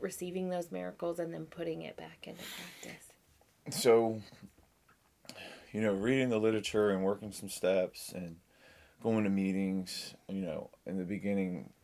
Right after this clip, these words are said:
Speaker 2: it was always said that you can only keep what you had by giving it away. So,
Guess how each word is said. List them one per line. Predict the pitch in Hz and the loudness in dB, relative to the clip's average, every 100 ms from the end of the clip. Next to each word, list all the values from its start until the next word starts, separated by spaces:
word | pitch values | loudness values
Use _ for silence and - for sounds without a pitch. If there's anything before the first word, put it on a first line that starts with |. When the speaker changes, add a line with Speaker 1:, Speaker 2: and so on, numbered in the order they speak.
| - - _ _ _ _ _ - | -18 -20 _ _ _ _ _ -4
Speaker 2:
it | 101 | -2
was | 98 | 4
always | 104 107 104 - | 8 8 8 4
said | 98 92 85 | 4 4 4
that | 87 | -2
you | 85 101 | -4 -4
can | - 101 | -2 0
only | 90 104 104 | 2 2 0
keep | 98 110 104 | -2 -4 -6
what | 90 101 | -6 -6
you | |
had | 101 92 90 | 4 4 4
by | 78 | 0
giving | 87 90 90 90 | 0 -4 -4 -6
it | - | -6
away. | - - - _ _ _ _ - - - - - - | -8 -8 -12 _ _ _ _ -20 -20 -20 -20 -20 -16
So, | - 120 117 107 104 | 4 8 8 8 2